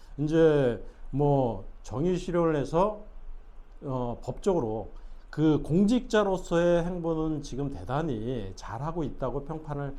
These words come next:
받는 것 같아요. 그러나 상대방 진영에서는,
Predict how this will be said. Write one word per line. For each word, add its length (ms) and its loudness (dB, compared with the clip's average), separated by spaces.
받는 280 -2
것 80 0
같아요. 380 -4
그러나 420 -4
상대방 840 0
진영에서는, 880 -6